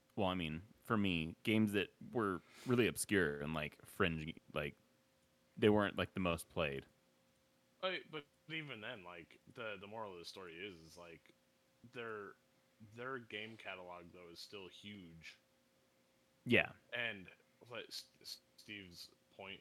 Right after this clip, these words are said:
Speaker 2: is a hundred percent valid, that it's a hundred percent games that you might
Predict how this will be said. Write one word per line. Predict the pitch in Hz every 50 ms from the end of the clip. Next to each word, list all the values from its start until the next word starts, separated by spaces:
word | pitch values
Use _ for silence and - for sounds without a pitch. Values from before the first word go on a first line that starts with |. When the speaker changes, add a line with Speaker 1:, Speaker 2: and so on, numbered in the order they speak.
| 85 92
Speaker 2:
is | 92 90
a | 87 90
hundred | 98 95 90 87 82 -
percent | - 87 - - 90 85 82
valid, | 87 90 98 113 113 95 85 76 -
that | 87 87 85 82 87 87 _ -
it's | - 107 107 - - - - - - _ _ _ _ _ _ _ _ _ _ _ _ _ _ _ _ -
a | - 95
hundred | 101 123 120 113 107
percent | - 107 98 - - 110 98 85
games | - 95 95 101 107 107 101
that | 101 98
you | 98 101 104 95 95 92
might | 92 92 104 110